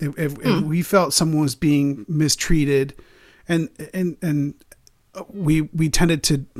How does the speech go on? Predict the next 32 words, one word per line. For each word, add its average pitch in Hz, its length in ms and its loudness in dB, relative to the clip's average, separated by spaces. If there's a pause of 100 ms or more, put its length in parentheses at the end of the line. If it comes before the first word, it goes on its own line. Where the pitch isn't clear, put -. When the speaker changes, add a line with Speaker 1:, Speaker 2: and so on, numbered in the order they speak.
Speaker 1:
to - 80 -2
lump 143 360 2
on 131 220 2
and, 127 180 -4
and 139 200 -2
help 143 260 -2
them 123 160 -4
out. 120 320 -12 (1200)
And 170 220 2
part 226 300 2
of 226 200 -2 (280)
what 190 160 2
I'd 196 160 2
said 170 180 2
earlier 160 400 2
was, 139 440 -2
you 160 60 -2
know, 143 120 -2
you 170 320 -2
are 143 480 -2 (1000)
probably 185 480 2
one 156 280 -2
of 147 60 -4
the 143 100 -2
best 135 360 0
self-advocates 143 1120 -2 (840)
uh, 127 340 -4 (420)
I 175 180 2
know, 147 400 -2 (880)
you 147 120 0
know, 156 340 0 (580)
and, 156 260 -2